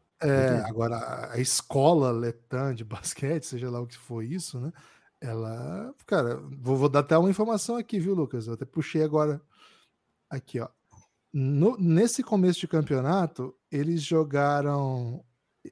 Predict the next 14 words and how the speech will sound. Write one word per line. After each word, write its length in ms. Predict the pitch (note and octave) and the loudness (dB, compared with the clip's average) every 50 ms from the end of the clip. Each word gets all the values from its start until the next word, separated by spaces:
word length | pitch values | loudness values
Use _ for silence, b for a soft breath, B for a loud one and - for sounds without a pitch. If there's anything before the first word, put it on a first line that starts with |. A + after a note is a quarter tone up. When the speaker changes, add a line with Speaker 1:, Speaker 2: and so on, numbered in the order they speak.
| _ _ _ - | _ _ _ -16
Speaker 1:
a, 140 | D2+ - - - - | -14 -14 -6 -4 -4
a 20 | - | -4
principal 880 | - - _ - E3+ F#3 F#3+ - - G3+ D#3+ - _ - F#3 B3+ E4 D#4+ | -4 -6 _ -2 0 0 0 0 -2 -4 -4 -2 _ 2 4 4 6 4
jogada 600 | B3 C#4+ C4 G#3 E3 D#3+ D#3 D3+ D3+ C#3+ C#3+ C#3 | 4 2 0 0 2 2 2 2 2 0 -2 -2
da 160 | B2+ C3 C#3 | -2 -2 -2
Letônia 760 | C#3+ C#3+ C#3+ C3+ C#3 - - C#3 C#3 C#3+ D#3+ F3+ G#3 A3 A#3 - _ _ _ _ _ | 0 0 -2 -4 -4 -4 -4 -2 0 0 -2 -2 -4 -6 -8 -12 _ _ _ _ _
é 120 | D3 D3+ E3+ | -2 0 0
a 80 | F#3+ G3 | 0 0
transição. 680 | - G3+ G3+ G#3 G#3 G3 A3+ G3+ - - A#2+ A#2 - _ _ _ _ _ _ _ _ _ _ _ _ _ _ _ _ - | -2 -2 -2 -2 -2 -2 -4 -4 -6 -8 -10 -10 -12 _ _ _ _ _ _ _ _ _ _ _ _ _ _ _ _ -10
É 80 | C3 | -8
um 60 | C3 | -8
time 280 | A#2 - - D3 D3+ E3 | -8 -6 -4 -4 -2 -2
que 180 | D#3 - D3 C3+ | -4 -4 -4 -2
joga 500 | B2 B2+ C3 C#3+ F#3 G#3+ G#3 A#3 - | -2 0 0 0 0 0 -2 -4 -8